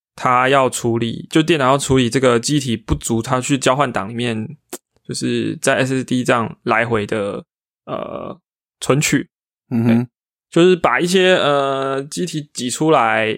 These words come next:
Speaker 1: 空间挤出来，来，来给我现在要打开的程式使用。
Speaker 2: 嗯哼。
Speaker 1: 这个部分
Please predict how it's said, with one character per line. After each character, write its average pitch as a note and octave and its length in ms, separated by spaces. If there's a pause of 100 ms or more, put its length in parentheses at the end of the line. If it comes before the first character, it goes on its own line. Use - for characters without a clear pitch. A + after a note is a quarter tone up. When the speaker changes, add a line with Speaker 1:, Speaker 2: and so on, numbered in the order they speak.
(100)
Speaker 1:
空 D3 180
间 D#3 140
挤 - 100
出 C3+ 180
来， A2 180
来， G#2 260
来 A2 160
给 G#2 280
我 G#2+ 260
现 C3 120
在 B2+ 60
要 C3 60
打 G2+ 140
开 A#2+ 100
的 A#2+ 60
程 A2+ 160
式 A#2+ 140
使 - 180
用。 A2 140 (280)
Speaker 2:
嗯 A#2 100
哼。 - 20
Speaker 1:
这 A3+ 80
个 F#3 100
部 E3+ 160
分 C3+ 320